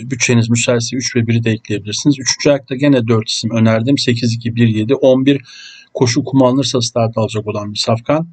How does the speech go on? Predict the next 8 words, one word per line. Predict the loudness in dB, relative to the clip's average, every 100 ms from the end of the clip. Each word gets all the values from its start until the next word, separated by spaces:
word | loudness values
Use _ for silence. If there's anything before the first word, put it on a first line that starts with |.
| _ _ -20 _ 2
Dördüncü | 4 4 2 4
ayakta | 2 2 -6 -6
da | 2
dört, | 4 4 2
beş, | 2 2
altı, | 0 0 0 -6
üç | -8 -6 -6 -8 _ _ _
önerdim. | -2 0 0 2 0 0